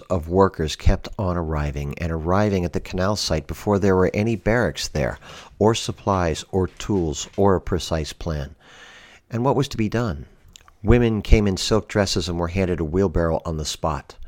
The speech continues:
From the Kradanovsk camps in Central Asia,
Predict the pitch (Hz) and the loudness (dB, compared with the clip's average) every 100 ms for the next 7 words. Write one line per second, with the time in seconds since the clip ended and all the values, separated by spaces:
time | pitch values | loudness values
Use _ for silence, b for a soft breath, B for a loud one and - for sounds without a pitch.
0 | b b b b b b b b b b | b b b b b b b b b b
1 | _ _ - - - - 113 104 101 - | _ _ -20 -20 -20 -2 0 2 0 -4
2 | - - - 139 131 110 95 87 - - | -20 -20 -8 -2 0 2 0 -2 4 4
3 | 101 90 - 92 - 95 - 78 92 85 | 4 -2 -6 -4 -4 -4 -2 -2 0 -2
4 | 80 73 | -6 -12